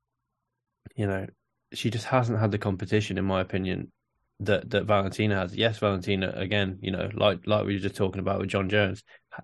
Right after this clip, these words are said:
did look flat in her last one. But look what happens. You know, she looked a slightly flat against Jennifer Maia. And look what happens after that. She goes out there and absolutely kills Jessica Andrade, kills Lauren Murphy, and then she has another flat performance.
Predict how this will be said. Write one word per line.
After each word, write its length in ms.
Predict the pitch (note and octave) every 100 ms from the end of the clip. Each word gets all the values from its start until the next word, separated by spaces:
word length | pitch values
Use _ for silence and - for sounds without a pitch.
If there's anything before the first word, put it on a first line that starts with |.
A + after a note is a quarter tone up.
| -
did 200 | A#2+ G2+
look 200 | G#2 -
flat 240 | A2+ A2
in 80 | G2+
her 60 | F#2+
last 220 | G2 -
one. 200 | - - _ _ _ _ _ - _
But 120 | A2
look 140 | A#2+ G#2
what 140 | A2
happens. 440 | G#2+ G#2 G#2 G2 - - -
You 160 | A2+
know, 120 | G2 F2+
she 180 | -
looked 180 | A#2 G#2+
a 100 | A#2
slightly 420 | A2 - A#2 G#2+
flat 260 | A2 A2+ G2+
against 320 | G#2 G2 F#2+
Jennifer 280 | G#2+ F#2+ -
Maia. 360 | F#2+ G#2+ - - - - _ _ _
And 100 | -
look 140 | G#2 G2
what 60 | G2+
happens 260 | F#2 F#2+
after 200 | G2 -
that. 280 | A2 G2 -
She 160 | - G2+
goes 240 | G2+ G2
out 220 | G2+ F#2+
there 100 | F#2+
and 100 | F#2+ -
absolutely 360 | G2+ F#2+ F#2+
kills 300 | - G#2 F#2+
Jessica 300 | F#2 F2+ -
Andrade, 500 | F#2+ F#2 F#2+ F#2+ -
kills 360 | - G#2+ G2 F#2+
Lauren 260 | F#2+ F#2 F#2
Murphy, 520 | F#2+ F#2+ - G#2+ G#2+
and 120 | - G2
then 100 | F#2+
she 100 | G2+
has 120 | F#2+
another 240 | G2+ G2+
flat 240 | G2+ F#2 G2+
performance. 500 | F#2+ F#2+ F#2 -